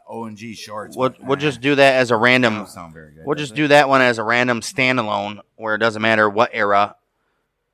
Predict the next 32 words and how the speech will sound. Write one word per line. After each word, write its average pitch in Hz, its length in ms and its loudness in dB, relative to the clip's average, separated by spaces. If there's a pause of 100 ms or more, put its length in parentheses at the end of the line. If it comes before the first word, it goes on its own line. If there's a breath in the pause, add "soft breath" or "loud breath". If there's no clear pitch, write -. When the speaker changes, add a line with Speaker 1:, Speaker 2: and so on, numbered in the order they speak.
(300)
Speaker 1:
Right. - 240 -20
Speaker 2:
but 135 160 2
only 123 320 0
up 117 160 -2
into 110 200 -8
the 101 120 -6
era, 101 220 2
Speaker 1:
It 98 40 -2
could 98 160 -8
be, 110 100 -6
Speaker 2:
eras 110 300 4
we've 101 200 -10
covered. 85 260 0
Speaker 1:
it - 40 -14
could 123 160 -8
be 110 140 -14
ten, 104 440 -14
fifteen 104 420 -14
minutes. 101 260 -16
It 98 60 -20
could 95 140 -20
be 98 140 -18
a 92 40 -18
half 101 180 -14
hour. 98 320 -12 (440)
That - 140 -20
show 104 160 -16
could 87 180 -20
be 92 80 -20
forty-five 98 460 -10
fucking 85 240 -12
minutes. - 480 -18